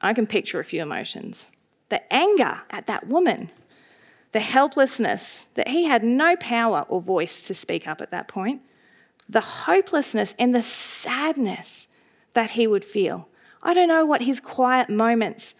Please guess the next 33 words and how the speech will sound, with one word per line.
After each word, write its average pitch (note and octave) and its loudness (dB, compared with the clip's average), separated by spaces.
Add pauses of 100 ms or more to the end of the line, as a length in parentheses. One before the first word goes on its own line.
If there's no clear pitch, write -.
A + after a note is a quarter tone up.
(200)
at - -2
night G#3+ 2
before G3+ -2
he G3 0
fell G3 -4
asleep G3 -4
are F#3+ -6
like. F#3 -6 (2000)
But B3+ 2
was C#4 4
he A#3+ -2
shedding D4+ 0
tears C4+ 0
in C4+ 0
those G3+ -2
moments A#3 -2
each A#3 -2
night? A#3 -2 (720)
That - 2
sadness D#4 2
must A#3 0
have G#3 0
been G3 0
real. F#3+ -2 (1700)
And A#3+ 6
remember, C4+ 4
'cause B3 -6
we, C4+ 2
we C4 0
can't E4 2
help E4 2
but B3 4
read A#3+ 2